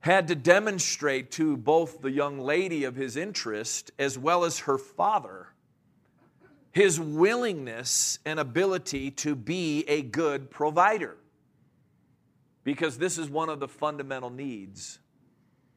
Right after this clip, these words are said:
of the woman. This is also one of the failures of the modern feminist movement.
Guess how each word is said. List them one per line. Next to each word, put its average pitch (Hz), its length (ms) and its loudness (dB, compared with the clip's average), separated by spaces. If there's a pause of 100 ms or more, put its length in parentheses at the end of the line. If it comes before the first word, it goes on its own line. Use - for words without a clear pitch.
(640)
of 90 120 -12
the 107 80 -4
woman. 113 360 -6
This 120 180 -8
is 120 120 -4
also 139 280 -2
one 120 160 -6
of 113 60 -8
the 110 180 -10 (260)
failures 127 500 -2
of 104 120 -10
the 101 80 -6
modern 110 400 -6
feminist 110 540 -10
movement. 113 520 -12